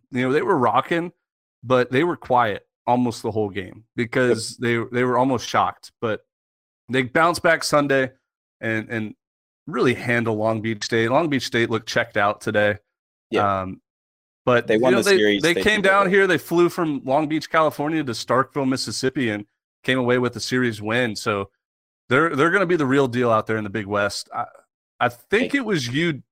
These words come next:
Speaker 1: Stoney, that predicted them to be an Omaha team.
Speaker 2: I was just about to say, credit to me, Big J, college baseball journalist here, uh, took Long Beach State as my, one of my eight Omaha picks. So
Speaker 1: And I,
Speaker 2: credit
Speaker 1: I
Speaker 2: to me.
Speaker 1: can see
Speaker 2: Credit
Speaker 1: it.
Speaker 2: to me.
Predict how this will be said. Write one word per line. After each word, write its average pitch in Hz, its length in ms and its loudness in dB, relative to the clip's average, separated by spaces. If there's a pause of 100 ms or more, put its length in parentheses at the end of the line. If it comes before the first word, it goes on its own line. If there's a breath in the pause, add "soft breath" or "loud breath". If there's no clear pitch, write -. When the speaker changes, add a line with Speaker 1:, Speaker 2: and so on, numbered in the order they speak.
(240)
Speaker 1:
Stoney, 135 440 2
that 120 160 0
predicted 127 440 -2
them 131 140 0
to 117 60 0
be 117 120 0
an 110 80 0
Omaha 110 340 2
team. 113 260 -8 (280)
Speaker 2:
I 98 120 4
was 92 120 -2
just 107 220 -2
about 107 180 2
to 95 100 -4
say, 98 280 2
credit 107 340 0
to - 80 -10
me, 101 320 -4
Big 101 160 -4
J, 98 420 -2 (140)
college 98 300 0
baseball 92 320 -4
journalist 95 440 -4
here, 98 320 -2
uh, 98 200 -4
took - 260 -6
Long 101 160 0
Beach 92 220 -6
State 95 260 -2
as 92 300 -2
my, 92 340 -6
one 104 160 -2
of 92 60 -2
my 92 340 0
eight 101 240 -2
Omaha 90 360 -4
picks. - 340 -8
So - 320 -6 (120)
Speaker 1:
And 135 140 0
I, 156 80 2
Speaker 2:
credit 139 160 2
Speaker 1:
I 208 60 0
Speaker 2:
to - 60 -8
me. 294 80 2
Speaker 1:
can 233 60 -4
see 185 280 -2
Speaker 2:
Credit 165 160 2
Speaker 1:
it. 156 80 -2
Speaker 2:
to 165 60 -12
me. 160 140 0